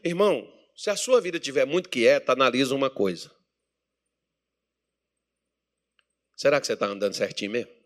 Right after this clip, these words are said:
Porque se você tiver com um monte de problema,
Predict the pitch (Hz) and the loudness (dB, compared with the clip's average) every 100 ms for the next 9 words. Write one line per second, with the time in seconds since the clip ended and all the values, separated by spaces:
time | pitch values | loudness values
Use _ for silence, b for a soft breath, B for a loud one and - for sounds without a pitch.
0 | _ _ _ _ _ _ - 92 113 - | _ _ _ _ _ _ -16 -6 -6 -4
1 | 135 151 - 123 107 98 107 - 104 95 | -4 -2 -2 -4 -6 -2 0 0 -6 -2
2 | 123 143 143 - 160 95 101 120 151 | -2 -2 -8 -8 -6 0 2 2 -2